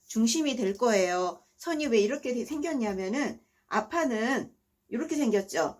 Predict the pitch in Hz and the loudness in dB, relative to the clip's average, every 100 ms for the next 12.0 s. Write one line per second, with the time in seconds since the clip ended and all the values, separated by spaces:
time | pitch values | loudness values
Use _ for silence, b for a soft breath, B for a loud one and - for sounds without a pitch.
0 | _ - 208 247 220 302 269 226 202 190 | _ -6 0 2 2 2 2 2 0 0
1 | 208 302 320 B - 226 214 220 202 208 | 0 -2 -4 B -4 4 4 4 4 2
2 | 170 175 226 208 190 185 190 196 220 202 | 2 0 0 0 -2 -2 -2 -4 -4 0
3 | 311 302 - 202 190 151 180 160 160 156 | 2 0 -2 -4 -4 -4 -8 -4 -4 -6
4 | _ _ - 190 185 185 180 185 190 220 | _ _ -6 -4 0 -2 -2 -6 2 2
5 | 339 277 196 156 151 143 139 - _ _ | 4 4 2 2 -4 -6 -8 -12 _ _
6 | _ - 202 240 214 175 254 320 - _ | _ 2 6 6 6 0 0 0 0 _
7 | _ 185 202 202 185 185 170 175 165 220 | _ -4 0 0 0 -2 -2 -2 -2 -2
8 | 330 - 349 226 202 196 202 214 220 277 | -2 -4 -4 0 0 0 0 0 2 4
9 | 262 - 180 180 185 302 - B B - | 2 2 0 0 4 6 6 B B -6
10 | 202 208 196 180 202 233 151 180 285 320 | -2 -2 -2 -2 -2 -2 -2 -2 0 0
11 | 247 208 185 170 165 160 151 185 254 | 0 -2 -2 -6 -8 -8 -2 2 2